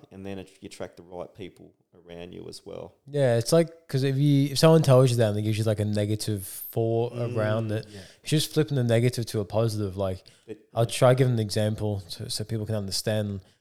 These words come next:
Speaker 2: Let's say anger, for an example. Like, anger is seen as such as a negative emotion. But in fact, it's a beautiful emotion as long as you embrace it in a positive way.
Speaker 3: Mm.
Speaker 1: Mm.
Speaker 2: Anger could be the biggest drive behind,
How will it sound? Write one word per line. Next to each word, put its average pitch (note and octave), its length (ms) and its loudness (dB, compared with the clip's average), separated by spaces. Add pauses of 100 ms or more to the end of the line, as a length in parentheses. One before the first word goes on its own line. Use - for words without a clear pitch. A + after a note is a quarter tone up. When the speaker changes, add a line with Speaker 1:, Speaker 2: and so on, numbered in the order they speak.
(280)
Speaker 2:
Let's B2 160 0
say B2 340 4
anger, A#2+ 320 0
for A2 160 -8
an G#2+ 100 -6
example. G#2+ 400 -4
Like, G#2 180 -6
anger B2+ 300 2
is A#2 140 2
seen - 480 -2
as G#2+ 100 -2
such A2+ 320 -2
as A#2 120 -6
a A2 120 -4
negative G#2+ 460 -2
emotion. G2+ 640 -2 (360)
But - 100 0
in A2+ 80 2
fact, B2+ 420 4
it's G#2 120 -8
a A2 40 -6
beautiful A2+ 440 0
emotion G2+ 460 -4
as F#2+ 120 -6
long A2+ 200 4
as G2+ 80 0
you G#2 80 0
embrace G2+ 500 -2
it G2+ 80 -6
in G2 80 -10
a F#2+ 40 -8
positive G#2 480 -4
way. A2 220 0 (120)
Speaker 3:
Mm. G#2 100 -12
Speaker 1:
Mm. A#2 240 -12 (300)
Speaker 2:
Anger B2 440 4
could G#2+ 140 -6
be A2 120 -2
the G#2 100 -4
biggest G2+ 320 -6
drive G#2+ 400 0
behind, G2 560 -4